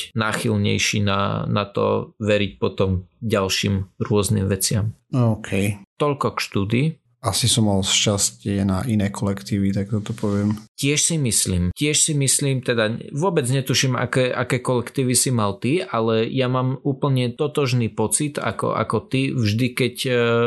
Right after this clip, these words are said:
Speaker 1: mi napríklad Paťka hovorila o zážitkoch zo školy alebo z niektorej roboty a tak, tak ja som vždycky iba,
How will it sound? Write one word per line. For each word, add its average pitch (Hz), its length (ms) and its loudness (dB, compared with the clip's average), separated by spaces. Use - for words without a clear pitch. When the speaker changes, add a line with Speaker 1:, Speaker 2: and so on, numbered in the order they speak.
Speaker 1:
mi 120 340 0
napríklad 110 720 -2
Paťka 104 480 -2
hovorila 101 880 0
o 107 160 0
zážitkoch 101 800 0
zo 101 180 2
školy 101 540 0
alebo 98 500 2
z 98 220 0
niektorej 98 560 0
roboty 104 560 0
a 90 160 0
tak, 104 320 -2
tak - 180 -4
ja 107 140 -2
som 104 320 0
vždycky - 640 -2
iba, 101 320 0